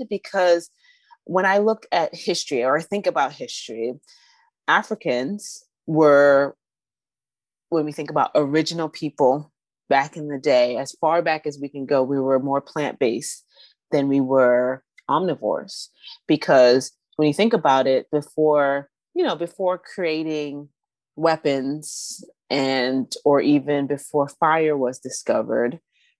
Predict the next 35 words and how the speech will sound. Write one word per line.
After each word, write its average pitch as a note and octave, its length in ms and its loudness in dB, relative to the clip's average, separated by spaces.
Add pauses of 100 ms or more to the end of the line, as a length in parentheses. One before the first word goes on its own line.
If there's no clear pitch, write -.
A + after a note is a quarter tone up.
(180)
because C#3 400 0
we C#3+ 100 -4
have C#3 260 -4
to C#3+ 100 -12
cook - 300 -8 (520)
most, C#3 400 -2
most E3 440 4
meat E3 260 -2
that C3 160 2
people D3 220 -4
eat C3 180 -4
has A#2 240 -6
to - 80 -16
be C3 120 -4
cooked. - 500 -2 (640)
Um, C#3 260 2
also, D3 380 2
they, C#3 220 0
it C#3+ 100 -2
has C#3 220 -2
to C#3+ 80 -6
be C3+ 120 -2
hunted E3 580 0 (400)
and B2+ 580 -2 (240)
captured. D#3+ 640 0 (540)
So A#3 120 -2
before D4 440 0
that, D#3 240 0
how F#3+ 200 -8
did F3+ 180 -10
we D#3+ 180 -6
eat? C#3 260 -8 (540)
We D#3+ 140 -2
were D3 80 2
gatherers. C#3+ 840 -2